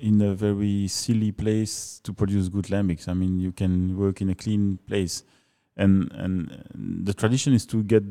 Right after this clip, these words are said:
your barrels, uh, to let them overflow. And then, but it's nice when the foam is fresh,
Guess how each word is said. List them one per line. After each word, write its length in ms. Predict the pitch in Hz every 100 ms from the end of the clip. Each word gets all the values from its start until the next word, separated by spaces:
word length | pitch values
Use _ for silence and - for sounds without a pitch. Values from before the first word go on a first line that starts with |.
| 98
your 200 | - 107
barrels, 480 | 98 107 104 104 98
uh, 280 | 101 98 95 - _ _ _ _ -
to 80 |
let 180 | 110 104
them 200 | 104 104
overflow. 720 | 104 101 95 - 110 117 117 117 _ _ _ _ _ -
And 240 | 98 101
then, 300 | 98 98 98
but 300 | 95 - -
it's 180 | 107 -
nice 300 | 139 139 -
when 160 | 117 110
the 260 | 104 101 95
foam 340 | - 123 113
is 160 | 98 -
fresh, 500 | 120 123 - -